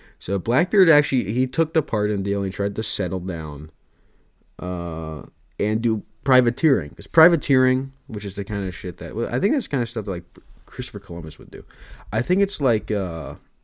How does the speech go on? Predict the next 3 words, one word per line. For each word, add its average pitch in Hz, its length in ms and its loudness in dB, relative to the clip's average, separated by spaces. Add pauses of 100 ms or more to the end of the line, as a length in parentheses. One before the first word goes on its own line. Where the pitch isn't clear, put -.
(1500)
uh, 90 340 -4
just 98 240 -8
like, 87 420 -6